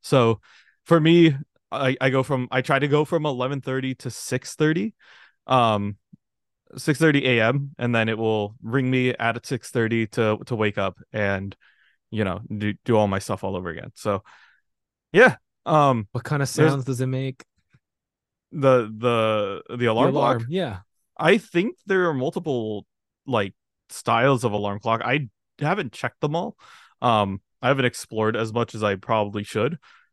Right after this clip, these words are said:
Speaker 1: But, um, if you're really sick, like, all the time, or just wanna, like, have fun with a Pokemon game, this is definitely one to, to try. Um, you know, me, w-, once again, like, I had a migraine and, like, eye strain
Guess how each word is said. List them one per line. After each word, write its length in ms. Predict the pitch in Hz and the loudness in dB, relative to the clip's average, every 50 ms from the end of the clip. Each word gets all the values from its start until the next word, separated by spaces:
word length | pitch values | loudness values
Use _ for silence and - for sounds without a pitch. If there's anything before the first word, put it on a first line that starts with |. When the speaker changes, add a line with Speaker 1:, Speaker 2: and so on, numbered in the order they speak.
| _ _ | _ _
Speaker 1:
But, 160 | - 123 123 120 | 2 4 4 6
um, 280 | 117 117 107 104 107 - | 4 4 2 0 -2 -4
if 100 | 127 127 | -2 2
you're 120 | 160 160 | 2 2
really 340 | 131 107 117 147 175 202 202 | 2 2 2 2 2 2 0
sick, 500 | 151 - - - - 113 127 - - - - _ _ | -2 -4 -8 -6 -4 -4 -4 -4 -8 -14 -20 _ _
like, 360 | - 117 127 117 110 104 - _ _ _ | -6 -2 0 0 0 0 -4 _ _ _
all 180 | - - 127 135 | -2 0 2 2
the 80 | 135 117 | 2 2
time, 400 | - 110 123 156 190 196 185 143 _ | 2 2 2 2 2 -2 -6 -12 _
or 320 | - 127 123 120 113 107 104 | -2 0 2 2 2 0 -2
just 260 | 107 139 143 - - | -4 -6 -6 -4 -2
wanna, 240 | 113 131 143 135 127 | -2 0 0 0 0
like, 320 | 127 123 113 107 98 - _ _ _ _ _ _ _ _ _ _ _ _ _ _ _ _ - | 0 0 0 -2 -4 -8 _ _ _ _ _ _ _ _ _ _ _ _ _ _ _ _ -8
have 160 | 120 135 - | -6 -6 -2
fun 200 | - 123 131 135 | 0 0 0 2
with 100 | 135 123 | 0 0
a 40 | 113 | 0
Pokemon 360 | 117 117 117 123 135 143 147 | 0 -2 -2 -2 -4 -4 -4
game, 220 | 147 156 165 170 - - | -6 -6 -8 -10 -10 -8
this 160 | 113 - 113 | -8 -8 -8
is 100 | 104 98 | -6 -2
definitely 420 | 120 120 117 120 110 87 98 107 | -2 -2 -2 -4 -6 -6 -6 -4
one 220 | 104 101 104 104 101 | -4 -2 -2 -2 -2
to, 200 | - 104 98 92 - _ _ _ _ _ _ _ | -4 -6 -6 -8 -10 _ _ _ _ _ _ _
to 100 | - 117 | -12 -12
try. 540 | - - - - - 113 101 87 82 - - - _ _ _ _ _ _ _ - | -10 -10 -12 -6 -4 -2 -2 -2 -4 -6 -8 -12 _ _ _ _ _ _ _ -2
Um, 320 | 110 110 104 101 95 87 _ _ _ _ _ _ _ _ _ _ _ _ _ - | 2 2 2 2 0 -4 _ _ _ _ _ _ _ _ _ _ _ _ _ -16
you 240 | 127 165 151 147 | -8 -2 2 4
know, 100 | 143 127 | 4 4
me, 140 | 117 120 139 | 4 4 2
w-, 180 | 151 156 160 131 | 2 2 0 0
once 200 | 127 131 135 131 | 0 0 0 0
again, 240 | 131 127 123 123 120 | 0 0 0 0 0
like, 180 | 117 110 110 - | -2 -4 -2 -2
I 80 | 120 | 0
had 100 | 135 127 | 0 0
a 60 | 123 | 0
migraine 600 | 113 110 107 107 110 113 110 113 113 113 113 113 | -2 -2 -4 -4 -4 -2 -2 -4 -4 -4 -4 -6
and, 160 | 95 104 104 101 | -8 -10 -8 -8
like, 180 | 98 98 - | -8 -8 -6
eye 160 | - 110 113 | -4 -4 -4
strain 560 | 113 - - - 131 123 127 135 143 147 143 | -4 -6 -4 -2 0 2 2 2 0 -2 -4